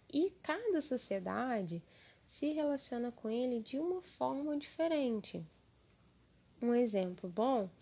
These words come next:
é que a gente, é, que existem três diferentes calendários:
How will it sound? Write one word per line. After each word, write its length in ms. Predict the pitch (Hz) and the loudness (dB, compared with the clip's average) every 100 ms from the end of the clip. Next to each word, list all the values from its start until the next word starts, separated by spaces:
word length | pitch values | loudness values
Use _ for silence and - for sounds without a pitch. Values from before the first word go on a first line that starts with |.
| - - - - | -20 -20 -12 -10
é 60 | |
que 120 | 202 | -4
a 60 | 214 | -4
gente, 500 | 214 214 - 233 226 - _ - | -2 -6 -4 -4 -4 -8 _ -10
é, 480 | 196 190 185 185 185 - | -4 -4 -4 -6 -8 -14
que 120 | - - - | -14 -14 -2
existem 800 | - 196 214 262 - 180 175 175 - | 2 2 2 -2 -2 -4 -6 -10 -4
três 380 | 254 269 302 | 0 2 2
diferentes 640 | 277 277 277 240 240 233 - | 0 -2 0 0 -2 -6 -6
calendários: 800 | 269 262 311 302 196 160 175 | -2 0 2 2 2 0 -8